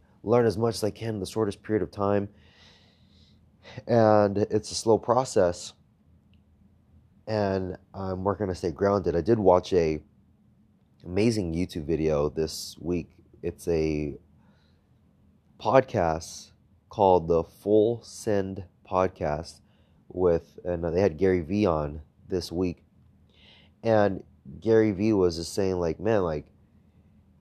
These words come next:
I'm trying to get into these twenty-five-year-olds heads that, like, they haven't even, like, started life yet."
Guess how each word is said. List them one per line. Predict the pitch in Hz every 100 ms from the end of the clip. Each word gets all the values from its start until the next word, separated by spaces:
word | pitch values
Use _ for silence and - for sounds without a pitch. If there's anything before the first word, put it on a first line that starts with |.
| _ _ -
I'm | 110
trying | - - 127
to | 123 95 - _ _
get | - 120
into | 117 104 117
these | 98 87 - _ _ _ _ _ _
twenty-five-year-olds | - 127 127 110 - 92 107 101 98 87
heads | - 107 110 85 80 - - _ _ _ _ _ -
that, | 104
like, | 95 92
they | 110
haven't | 92 110 107
even, | 104 90 85
like, | 80 _ _ _ _ _ -
started | - - 117 104
life | 71 73 123 - - - _ _ _ _ _ _ _ _ _ _ _ -
yet." | 87 92 -